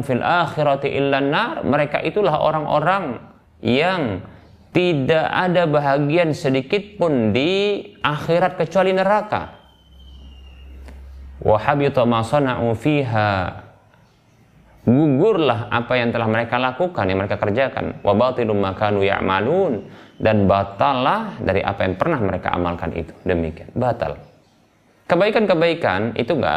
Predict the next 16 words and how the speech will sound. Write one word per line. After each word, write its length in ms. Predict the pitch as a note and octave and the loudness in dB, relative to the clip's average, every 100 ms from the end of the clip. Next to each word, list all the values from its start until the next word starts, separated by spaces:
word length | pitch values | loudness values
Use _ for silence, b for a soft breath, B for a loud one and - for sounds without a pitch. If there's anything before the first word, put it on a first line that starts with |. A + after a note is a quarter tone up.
| G#2 | -2
akan 180 | C#3+ D#3 E3+ F#3 - B B B B | -2 -2 -4 -10 -20 B B B B
mendapatkan 640 | G2 G2 B2 B2 A#2+ G#2 | 0 2 0 0 0 0
pahala 240 | G#2+ G#2+ G#2 | 0 0 2
di 100 | G#2 | 2
akhirat, 500 | E2+ F#2+ A2+ F#2 - C3 | 0 -2 -2 -2 -2 -2
karena 120 | F#3+ | 0
dibatalkan 540 | F#3+ C#3+ C#3+ G3 - D#3+ | 2 2 0 -2 -2 -2
oleh 120 | D3 D#3 | 0 0
Allah 320 | - - - G#2+ | 0 0 -2 0
di 80 | |
akhirat, 380 | D#2 F#2 G#2+ - - | -2 -2 -6 -8 -6
tidak. 240 | G2 - - - _ _ _ _ _ _ _ - | -6 -6 -10 -20 _ _ _ _ _ _ _ -12
Ya, 80 | |
tidak 300 | G2 G2+ F2+ | -2 0 0
akan 60 | - F2+ | 0 0
didapatkan. 520 | E2+ - E2+ - E2 | 0 -2 -8 -8 -14